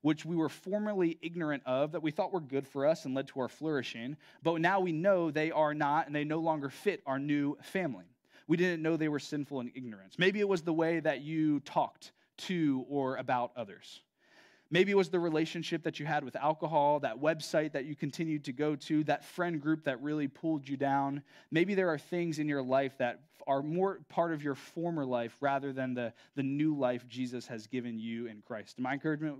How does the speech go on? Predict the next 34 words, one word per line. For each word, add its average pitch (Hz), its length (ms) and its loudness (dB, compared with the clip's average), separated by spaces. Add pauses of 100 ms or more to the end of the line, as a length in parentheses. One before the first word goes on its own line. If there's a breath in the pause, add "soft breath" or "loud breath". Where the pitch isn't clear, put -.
(120)
to 123 120 -8
you 147 140 0
would 127 120 -2
be 123 100 -2
to 131 200 -4
get, 131 300 -6
get 147 160 -2
rid 151 140 -2
of 139 100 -2
that 135 200 -2
today 131 360 -2
and, 110 140 -8 (320 loud breath)
uh, 117 80 -2
take 131 260 -8
Peter's 131 300 -6
counsel, 131 340 -8 (220)
counsel 131 320 -8
seriously 120 500 -6
as 117 200 -8
we 117 120 -8
pursue 117 500 -10
holiness, 110 500 -12 (360 soft breath)
uh, 113 80 -2
together. 110 420 -8 (600)
So 170 80 0
on 175 60 2
the 160 80 2
positive 190 500 0
side, 123 300 0
Peter 135 200 -2
also 151 280 0
gives 120 180 -8
us 113 60 -12
direction. 117 480 -8